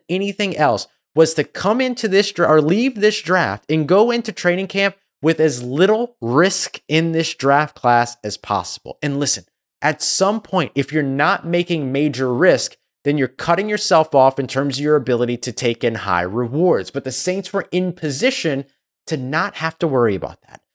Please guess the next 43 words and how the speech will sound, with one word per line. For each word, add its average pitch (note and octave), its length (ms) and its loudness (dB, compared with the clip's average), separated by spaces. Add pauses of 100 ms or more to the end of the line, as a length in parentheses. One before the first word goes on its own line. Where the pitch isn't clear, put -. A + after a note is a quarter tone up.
(220)
They D#3 140 4
were D3+ 240 2
in A3 240 -4
position F#3 480 -4
to D#3+ 100 -2
come C#3 300 -6
in C#3+ 180 -4
and C#3+ 220 -4
make C3+ 280 -2 (280)
a B2+ 160 0 (160)
bunch G3 420 2
of F#3+ 140 -4
safe G3 500 0 (140)
picks E3 380 0
that - 180 0
match D3+ 380 -2
their F3 100 2
prototype, A#2 480 0 (300)
that B2+ 140 0
stay F3 320 2
true F#3 240 2
to E3 120 6
their C#3 240 6
identity, A2 580 0 (160)
that B2 160 0
fit E3 380 2
their G3 180 6
D E3+ 220 0
N C#3+ 100 0
A, B2 180 2
that A#2+ 200 2
have A2 400 -6
gotten A3+ 560 0
them E3+ 240 0
here C3 640 -2
before. G#2 600 -6
And G#2+ 140 -8
that's B2+ 180 -6
exactly E3+ 760 -4
what A#2 420 0
they G2 180 -4
did D#3+ 320 0
and A#2 160 -12